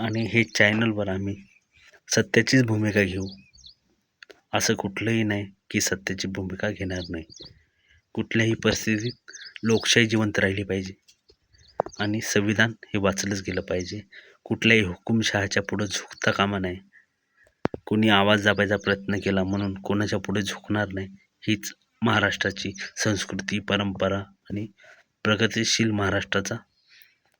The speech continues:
एक वारसा आहे. छत्रपती शिवाजी महाराज, छत्रपती संभाजी महाराज, शाहू फुले आंबेडकर यांचाच वारसा घेऊन अण्णाभाऊ साठेपर्यंत ते प्रबोधनकार ठाकरेपर्यंत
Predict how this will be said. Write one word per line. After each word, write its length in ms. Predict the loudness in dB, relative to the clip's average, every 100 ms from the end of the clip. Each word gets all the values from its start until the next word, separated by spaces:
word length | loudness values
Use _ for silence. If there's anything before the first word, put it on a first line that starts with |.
| -12
एक 160 | -6 0
वारसा 400 | 2 2 2 0
आहे. 220 | 0 -6 -12 -20 -20 -4 -2
छत्रपती 400 | 0 -2 -2 0
शिवाजी 640 | 0 0 0 0 0 0
महाराज, 360 | -2 0 0 0
छत्रपती 480 | -4 -6 -6 -4 -2
संभाजी 440 | -2 -2 -2 -2 -2
महाराज, 340 | -4 -4 -8 -12 _ _ _ _ _ -20 -20 _
शाहू 360 | 0 4 4 2
फुले 280 | 2 2 4
आंबेडकर 540 | 2 0 -2 -2 -4 -4 -14 _ -4
यांचाच 360 | -4 -4 -6 -2
वारसा 360 | 0 0 -2
घेऊन 300 | -4 -4 -2
अण्णाभाऊ 420 | -2 -2 -2 -2 -2
साठेपर्यंत 760 | 0 0 0 -4 -4 -4 -6
ते 220 | -6 -6 -6 -8 -8 -10 -16 _ _ _ _ _ _ _ _ _ _ _ -6
प्रबोधनकार 640 | -6 -2 -2 0 2 2 0
ठाकरेपर्यंत 800 | -4 -2 -4 -2 0 0 -2